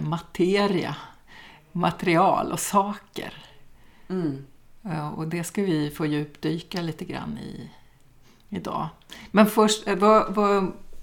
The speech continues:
Speaker 1: det här klimatengagemanget, var kommer det ifrån?
Speaker 2: Ja, det är en bra fråga. Det har liksom varit med mig alltid från början. Jag tror att jag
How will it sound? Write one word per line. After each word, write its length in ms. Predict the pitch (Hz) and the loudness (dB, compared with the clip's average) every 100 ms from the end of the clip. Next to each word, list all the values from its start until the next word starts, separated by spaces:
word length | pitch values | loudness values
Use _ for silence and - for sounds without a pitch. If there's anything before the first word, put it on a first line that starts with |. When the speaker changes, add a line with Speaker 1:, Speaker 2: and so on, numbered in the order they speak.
| - - - - - | -14 -16 -16 -16 0
Speaker 1:
det 140 | 196 | 2
här 300 | 190 175 175 | 4 4 2
klimatengagemanget, 1400 | 190 180 175 170 180 170 170 - 185 220 196 156 - 196 | 2 4 2 0 -2 -2 -2 0 2 4 2 -4 -8 -2
var 360 | 175 175 175 | 0 2 0
kommer 280 | 190 185 190 | 0 2 2
det 200 | 202 226 | 2 0
ifrån? 340 | 202 - 165 160 - - - - - - - - - - - - - - - - - 208 214 | -2 -6 -8 -10 -18 -20 -20 -20 -20 -20 -20 -20 -20 -20 -18 -14 -14 -12 -12 -12 -4 0 0
Speaker 2:
Ja, 440 | 202 214 214 277 277 - - | 2 2 2 2 0 -4 -10
det 520 | 214 220 - 233 240 | -6 -6 -4 -2 0
är 220 | 233 233 226 - - | 2 0 -2 -14 -16
en 140 | 240 208 | -8 -6
bra 220 | 185 175 | -6 -8
fråga. 500 | 170 185 147 147 151 165 | -6 -4 -2 -4 -6 -10
Det 440 | 185 185 180 - - - - - - _ - - | -8 -6 -4 -6 -10 -20 -20 -20 -20 _ -20 -18
har 200 | 170 180 | -10 -6
liksom 300 | 196 - 180 | -4 -4 -6
varit 260 | 170 175 175 | -4 -4 -2
med 260 | 180 170 | 2 4
mig 400 | 160 156 156 156 - - - - | 4 4 0 -4 -14 -18 -18 -6
alltid 640 | 175 156 156 214 170 120 | -2 -2 -4 -4 -4 -4
från 240 | - 156 156 | -8 -4 -2
början. 480 | 151 165 151 123 143 | -2 -2 -4 -6 -10
Jag 120 | 147 | -12
tror 220 | - 156 | -8 -6
att 180 | 147 - | -6 -6
jag 200 | 143 | -8